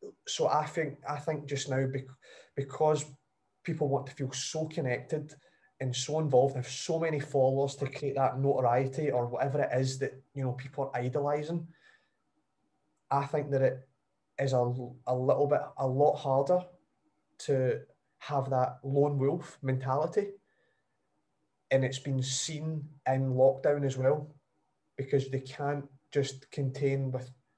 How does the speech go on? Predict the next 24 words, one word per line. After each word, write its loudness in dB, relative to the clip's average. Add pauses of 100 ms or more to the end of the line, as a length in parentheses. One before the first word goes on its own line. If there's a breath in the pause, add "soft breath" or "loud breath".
(840)
be -6
at -6
peace -8 (200)
and -4
at -4
one -2 (380 loud breath)
with -8
you -2 (500)
and -4
your -2
mind. 0 (840)
People -2
need -2
to 0
be 0
constantly -4
stimulated. 0 (220)
WhatsApp, 0
Snapchat, -2 (140)
Twitter, 0 (800)
Facebook, -2 (360)
Instagram, -2 (220)
Netflix, -4 (220)
Amazon. -2